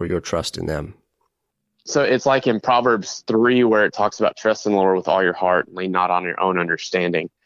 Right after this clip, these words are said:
Speaker 2: That's, I have to, I have to remind myself of that every day, because it, as soon as I start to think, you know, "Oh, this is the way this is gonna happen,"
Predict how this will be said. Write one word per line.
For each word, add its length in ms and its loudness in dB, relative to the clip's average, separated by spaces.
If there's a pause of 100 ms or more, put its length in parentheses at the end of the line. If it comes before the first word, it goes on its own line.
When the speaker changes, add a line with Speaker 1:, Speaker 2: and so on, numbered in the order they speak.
(260)
Speaker 2:
That's, 680 -2
I 140 4
have 160 2
to, 100 -2 (140)
I 140 4
have 100 0
to 100 -6
remind 300 0
myself 400 -2
of 80 -6
that 200 2
every 280 0
day, 400 0 (360)
because 640 -2 (160)
it, 240 2 (420)
as 160 2
soon 320 0
as 140 2
I 220 2
start 380 -2
to 80 -2 (100)
think, 360 0
you 60 2
know, 180 2
"Oh, 220 4
this 220 0
is 120 -2
the 80 0
way 180 2
this 200 -6
is 120 -4
gonna 200 0
happen," 460 -2